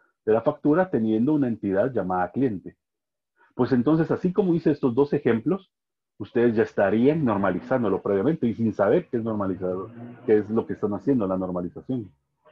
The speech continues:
Pero ya está de forma implícita. Y así más adelante también lo van a hacer. Incluso ya conociendo las formas normales. Entonces van a decir, "Ah, aquí de una vez hago esto porque yo sé que lo voy a hacer más adelante".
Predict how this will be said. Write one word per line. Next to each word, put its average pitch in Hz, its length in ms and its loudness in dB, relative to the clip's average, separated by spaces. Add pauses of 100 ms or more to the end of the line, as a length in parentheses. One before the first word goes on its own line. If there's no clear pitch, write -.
(200)
Pero 208 200 6
ya 123 100 6
está 123 260 2
de 120 100 4
forma 107 220 -2
implícita. - 760 -6
Y 117 100 0
así 143 260 0
más 143 220 0
adelante 135 480 2
también 92 300 -6
lo 90 80 -6
van 87 160 -8
a 85 60 -12
hacer. - 280 -6 (480)
Incluso 165 480 2
ya 143 160 4
conociendo 143 640 2
las 92 180 -2
formas 98 280 -2
normales. 92 420 -4 (800)
Entonces 104 400 -6
van 101 140 0
a - 20 -2
decir, 127 220 0
"Ah, 156 60 0
aquí 190 240 -6
de 123 140 2
una 101 140 -2
vez 101 140 -6
hago 107 200 2
esto 147 200 -2
porque - 240 -8
yo 98 60 -2
sé - 160 -8
que 92 120 -8
lo 87 80 -4
voy 87 140 -2
a - 20 -6
hacer 90 160 -10
más 90 180 -6
adelante". 98 360 -6